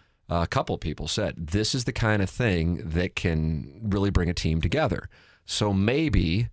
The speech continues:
this West Coast trip the Cardinals are about to take could be something that could get 'em going.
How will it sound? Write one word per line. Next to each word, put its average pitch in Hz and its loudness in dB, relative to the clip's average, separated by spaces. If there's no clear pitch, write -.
this 85 -2
West 90 0
Coast 95 0
trip - -2
the - -8
Cardinals 98 -2
are 90 2
about 78 2
to - -18
take 80 -2
could 92 -2
be 90 0
something 87 0
that 87 -2
could 85 -2
get 85 2
'em 82 2
going. 76 -2